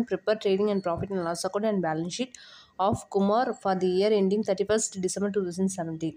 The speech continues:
ஓகேங்களா? So, debit balance and credit balance கொடுத்துருக்காங்க. So, இதுக்கான adjustments பார்த்தீங்கன்னா, the closing stock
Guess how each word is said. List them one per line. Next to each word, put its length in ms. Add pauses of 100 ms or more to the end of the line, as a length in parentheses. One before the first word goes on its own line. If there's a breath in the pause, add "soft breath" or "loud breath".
(100)
ஓகேங்களா? 460 (460 loud breath)
So, 260
debit 280
balance 320
and 140
credit 240
balance 280
கொடுத்துருக்காங்க. 540 (160)
So, 220
இதுக்கான 340
adjustments 560
பார்த்தீங்கன்னா, 420 (640 soft breath)
the 80
closing 420
stock 340